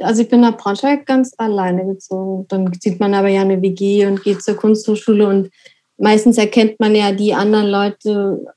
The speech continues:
und man denkt, okay, die sind irgendwie, die gehen vielleicht auf Konzerte und dann kam das mit dem Nexus auch ziemlich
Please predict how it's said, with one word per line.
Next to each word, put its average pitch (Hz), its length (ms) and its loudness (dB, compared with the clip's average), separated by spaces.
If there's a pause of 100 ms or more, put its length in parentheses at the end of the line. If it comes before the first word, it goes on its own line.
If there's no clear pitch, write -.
(140)
und 214 100 -2
man 214 140 4
denkt, 208 240 2
okay, 214 300 0
die 202 140 0
sind 202 360 0
irgendwie, 202 680 -2 (880)
die 214 80 2
gehen 240 160 8
vielleicht 220 240 2
auf 202 100 -4
Konzerte 220 640 -2
und 190 160 -2
dann 196 220 -2
kam 202 200 0
das 214 160 -2
mit 208 80 -2
dem 202 80 0
Nexus 190 380 -2
auch 175 160 -8
ziemlich 202 380 -4